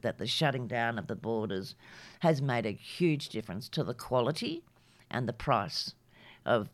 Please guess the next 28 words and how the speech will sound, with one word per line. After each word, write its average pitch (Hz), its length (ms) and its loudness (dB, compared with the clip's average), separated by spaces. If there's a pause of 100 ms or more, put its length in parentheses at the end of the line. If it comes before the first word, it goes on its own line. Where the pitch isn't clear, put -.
uh, 90 220 2
drugs, 113 520 -4
street - 380 0
drugs - 400 -4 (240)
these 117 200 0
days. 90 320 0
And 131 300 0
that 156 360 4 (380)
is 135 240 0
a 135 40 0
huge 131 680 -2
problem 90 520 -2 (600)
because 135 680 2 (180)
we 113 140 2
don't 110 160 2
know, 98 180 -2 (220)
not 147 240 4
only 175 240 4
have 160 180 4
we 160 100 4
not 151 240 4
known 208 280 4
for 180 100 -8
sixty - 400 -6
years 165 320 -2
what 143 200 0
we 143 120 0
get 175 540 0